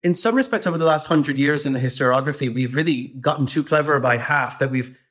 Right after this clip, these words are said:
really poured ourselves into the evidence, and sometimes we can put too much emphasis on the Thomas Cromwells or the William Cecils of the Tudor period. And they're, and very important, but at the end of the day, this is an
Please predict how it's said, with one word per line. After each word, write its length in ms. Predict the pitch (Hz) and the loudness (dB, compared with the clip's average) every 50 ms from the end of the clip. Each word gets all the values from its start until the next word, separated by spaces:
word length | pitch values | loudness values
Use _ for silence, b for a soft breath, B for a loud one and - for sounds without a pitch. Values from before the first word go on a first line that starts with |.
| b b _ - | b b _ -4
really 160 | 214 220 202 | -2 -2 -2
poured 560 | 160 - - - - 175 180 185 190 196 190 | -2 -4 -8 -6 0 4 4 6 6 4 4
ourselves 440 | 190 185 165 - - 160 151 139 139 | 2 0 0 0 2 2 2 2 2
into 220 | 147 143 135 139 135 | 0 0 0 0 0
the 160 | 139 151 147 | 0 2 2
evidence, 520 | 151 160 156 151 156 147 143 135 131 - | 2 2 2 2 2 2 4 2 2 2
and 280 | 151 135 127 - - - _ _ | 0 0 0 -2 -4 -12 _ _
sometimes 520 | - - 170 170 165 - 156 160 156 147 - | -4 0 2 2 2 2 2 2 2 2 0
we 80 | 151 | 0
can 140 | 143 151 143 | 2 2 0
put 180 | - 156 147 - | 2 0 -2 -2
too 140 | - 165 | 0 0
much 180 | 156 156 143 147 | 2 2 0 0
emphasis 520 | - 175 180 170 185 170 - 156 143 - - | 0 0 0 0 -2 -4 -2 -2 -2 2 2
on 220 | 139 135 135 127 | 4 4 4 4
the 80 | 123 123 | 2 2
Thomas 320 | - - 131 120 120 117 | 0 2 0 2 0 0
Cromwells 500 | - - 190 190 185 180 165 156 151 139 | 0 0 2 2 2 2 2 2 2 0
or 60 | 139 | 0
the 120 | 120 127 117 | -2 -2 -2
William 260 | 120 123 120 120 117 | -2 -2 0 -2 -2
Cecils 460 | 117 - 170 160 - - 151 139 131 | 0 2 0 0 0 0 -2 -2 0
of 140 | 135 123 113 | -2 -2 -2
the 60 | 131 | -4
Tudor 260 | 120 - 139 123 120 | -6 -2 -2 -2 -2
period. 500 | 117 - 147 135 131 127 123 117 - B B B B B | -2 -2 0 2 2 2 2 0 -2 B B B B B
And 140 | 196 190 | 4 4
they're, 160 | 196 226 233 220 | 6 4 4 2
and 240 | - 185 185 175 | 0 -2 -2 -2
very 400 | 151 151 208 233 262 285 294 269 | -2 0 2 2 2 2 2 2
important, 640 | 226 190 175 - - 208 233 220 165 135 113 - - b b b b | 2 2 2 2 2 2 2 2 2 0 0 0 -4 b b b b
but 80 | b 180 | b 0
at 80 | 180 | 2
the 120 | 190 208 220 | 4 4 4
end 180 | 269 330 330 | 4 4 4
of 140 | 330 330 262 | 2 2 0
the 60 | - | 0
day, 400 | 220 190 170 147 120 104 107 - - _ _ _ _ _ _ _ - | 0 2 2 2 2 0 -4 -10 -16 _ _ _ _ _ _ _ 0
this 320 | 135 180 220 226 - - - | 2 4 4 4 2 -4 -2
is 300 | - 185 185 180 - 180 | 2 4 4 4 4 2
an 140 | 160 160 | 0 0